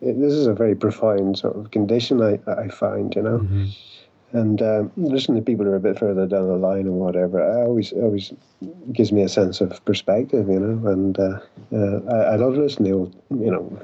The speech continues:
Speaker 1: we call them old timers or whatever, but
Speaker 2: Right.
Speaker 1: <laughs> you know, <laughs> but, you know, it depends what they got. I, I know old timers are batty, you know, they've just got increasingly ill, you know, but, uh, it's, you know, when you hear s-,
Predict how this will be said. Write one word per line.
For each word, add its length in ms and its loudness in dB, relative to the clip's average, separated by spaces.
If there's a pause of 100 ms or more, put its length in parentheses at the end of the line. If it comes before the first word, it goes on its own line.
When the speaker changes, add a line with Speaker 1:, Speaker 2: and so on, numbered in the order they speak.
Speaker 1:
we 120 -4
call 180 0
them 100 2
old 160 0
timers 360 0
or 120 -8
whatever, 300 -4
but 180 -8
Speaker 2:
Right. 460 2 (240)
Speaker 1:
<laughs> 240 -20
you 160 -2
know, 60 -6 (120)
<laughs> 180 -2 (460)
but, 200 0
you 80 2
know, 80 4
it 60 -2
depends 260 0
what 100 0
they 60 -4
got. 160 -2
I, 160 0
I 280 0
know 140 2
old 240 -2
timers 340 -2
are 120 -2
batty, 640 0
you 40 2
know, 300 0
they've 160 -2
just 180 -8
got 160 -2
increasingly 580 2
ill, 340 2
you 80 2
know, 260 -2
but, 160 2
uh, 160 2 (480)
it's, 160 0 (160)
you 140 2
know, 160 4
when 140 2
you 100 2
hear 140 2
s-, 100 -8